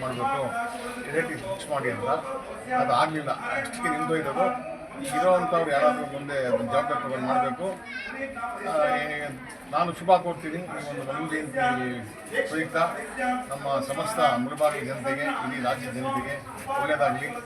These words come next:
ಚೆನ್ನಾಗಿ ಬೆಳೆ ಎಲ್ಲ ಆಗಲಿ. ಒಳ್ಳೆ ಮಳೆ ಬಂದಿದೆ ಈ ಸಾರಿ, ಬೆಳೆಗಳು ಚೆನ್ನಾಗಿದೆ. ನಾನು ಅಲ್ಲಿಂದ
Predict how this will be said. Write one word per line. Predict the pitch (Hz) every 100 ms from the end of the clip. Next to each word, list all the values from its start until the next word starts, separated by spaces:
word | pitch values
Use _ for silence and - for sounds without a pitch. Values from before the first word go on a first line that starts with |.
| - - - - 587
ಚೆನ್ನಾಗಿ | 554 554 -
ಬೆಳೆ | 131 143
ಎಲ್ಲ | 135 123
ಆಗಲಿ. | 127 127
ಒಳ್ಳೆ | - -
ಮಳೆ | - 165
ಬಂದಿದೆ | 156 143 131
ಈ | 123
ಸಾರಿ, | 127 123 - - 139 139 - -
ಬೆಳೆಗಳು | 139 160 165 -
ಚೆನ್ನಾಗಿದೆ. | 147 135 135 131
ನಾನು | 123
ಅಲ್ಲಿಂದ | 127 127